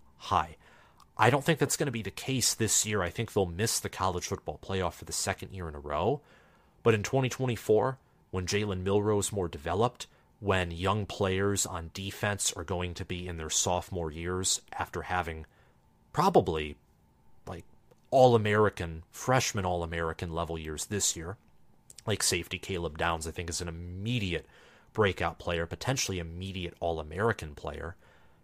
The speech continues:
And the offensive line, I think they'll get a new offensive line coach probably after this year who will be an upgrade. I think that Alabama and Nick Saban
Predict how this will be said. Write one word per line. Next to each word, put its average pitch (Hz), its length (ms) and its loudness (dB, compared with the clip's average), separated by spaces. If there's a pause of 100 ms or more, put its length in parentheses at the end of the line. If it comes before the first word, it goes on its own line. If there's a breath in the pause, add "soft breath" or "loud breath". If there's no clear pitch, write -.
(340 soft breath)
And 98 320 2
the 92 140 -2
offensive 92 520 2
line, 87 540 0
I 90 80 -6
think 85 260 -6
they'll 87 120 0
get 90 140 0
a 82 40 -4
new 82 240 -2
offensive 78 480 -2
line 82 300 -4
coach - 340 0
probably 95 340 2
after 90 300 -2
this 90 260 -2
year 95 180 -2
who 90 120 -6
will 87 120 0
be - 140 -20
an 80 120 -12
upgrade. 101 520 -4 (760 soft breath)
I 101 140 2
think 104 280 0
that 95 140 0
Alabama 90 720 0 (200)
and 80 220 -10
Nick 82 140 -6
Saban 85 540 -2